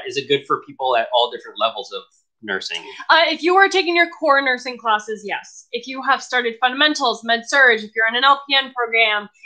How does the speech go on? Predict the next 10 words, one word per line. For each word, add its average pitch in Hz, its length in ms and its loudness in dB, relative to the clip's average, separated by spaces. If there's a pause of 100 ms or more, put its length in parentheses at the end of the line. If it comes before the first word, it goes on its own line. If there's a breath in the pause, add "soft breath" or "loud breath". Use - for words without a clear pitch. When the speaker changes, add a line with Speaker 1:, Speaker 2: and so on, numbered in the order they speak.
Speaker 2:
anything 359 340 2
like 311 240 2
core 285 260 4
nursing 262 340 -4
classes, 233 560 -2
yes, 214 400 0
it 226 80 -2
will 214 100 -2
help 196 200 -4
you. 165 180 -8